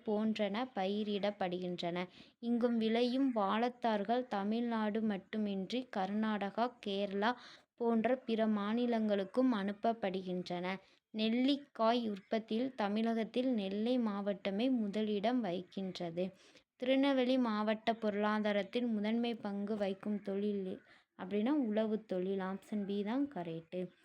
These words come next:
நெல்லிக்காய் உற்பத்தியில் தமிழகத்தில் முதலிடம் பெறும் மாவட்டம் திருநெல்வேலி. ஆப்ஷன் சி திருநெல்வேலி. நெக்ஸ்ட், தாமிரபரணி ஆறு முன்னர்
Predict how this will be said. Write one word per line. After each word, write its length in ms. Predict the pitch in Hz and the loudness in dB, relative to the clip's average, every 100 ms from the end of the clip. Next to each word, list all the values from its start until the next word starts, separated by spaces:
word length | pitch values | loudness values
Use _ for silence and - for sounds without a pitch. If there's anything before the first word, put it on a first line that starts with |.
| - _ _ | -20 _ _
நெல்லிக்காய் 760 | 226 233 240 262 277 - 254 262 | -2 2 4 2 2 4 4 4
உற்பத்தியில் 680 | 240 208 - 214 - 233 269 | 0 -2 -2 -4 -2 -2 -2
தமிழகத்தில் 840 | 269 208 208 233 233 214 220 - 240 | -2 0 0 2 0 -2 -4 -6 -4
முதலிடம் 640 | 233 202 220 233 220 214 208 | -2 0 -2 0 0 0 -2
பெறும் 360 | 202 202 226 233 | -2 -2 0 -2
மாவட்டம் 600 | 208 190 196 190 - 285 302 | -2 -4 -4 -6 -2 -2 -2
திருநெல்வேலி. 680 | - 208 208 202 180 175 190 196 - - _ - | -6 -2 -2 -2 -4 -4 -4 -4 -10 -20 _ -10
ஆப்ஷன் 420 | 214 - 226 214 | -10 -4 -2 -2
சி 160 | - 277 294 | -2 -4 -4
திருநெல்வேலி. 680 | - 220 220 208 185 180 190 202 | -6 -2 0 0 -2 -4 -4 -4
நெக்ஸ்ட், 400 | 233 226 214 - - _ _ _ _ _ _ _ _ _ _ _ _ _ _ _ _ _ - | -4 -6 -6 -12 -20 _ _ _ _ _ _ _ _ _ _ _ _ _ _ _ _ _ 0
தாமிரபரணி 840 | 233 247 269 262 254 220 214 226 240 | 4 6 6 4 4 4 2 2 2
ஆறு 240 | 214 208 214 | 2 2 2
முன்னர் 500 | 208 208 208 226 226 | 0 0 0 0 0